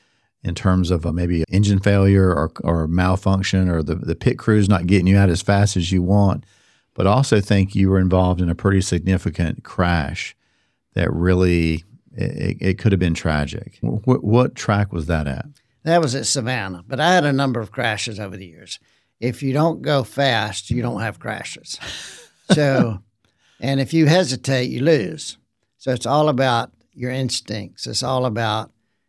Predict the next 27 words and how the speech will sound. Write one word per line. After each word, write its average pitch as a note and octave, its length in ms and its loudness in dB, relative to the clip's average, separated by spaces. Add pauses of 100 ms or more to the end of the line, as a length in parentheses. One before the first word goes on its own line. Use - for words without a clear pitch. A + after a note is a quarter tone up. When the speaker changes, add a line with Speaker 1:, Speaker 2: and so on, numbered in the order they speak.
(160)
Speaker 2:
getting C#3+ 220 -2
a B2+ 80 -6
feel C#3 320 0
for A2 100 -12
the A2 80 -12
car C3+ 140 0
and E3+ 100 0
track D#3+ 300 0
time. F2+ 260 -6 (580)
You B2+ 120 -4
know, B2 80 -2
it's A2 100 -8
called B2+ 280 0
seat D#3 260 0
time. G2 340 -12 (540)
So B2 260 -2
flying B2+ 400 -2
a A#2 80 -2
helicopter, A#2 540 -4
flying B2 360 -4
an A2+ 60 -8
airplane, B2 380 -2
Speaker 1:
Yes. D#2+ 240 0
Speaker 2:
it C3+ 100 -2
takes A#2+ 240 -2
seat - 380 -4
time. G2 320 -14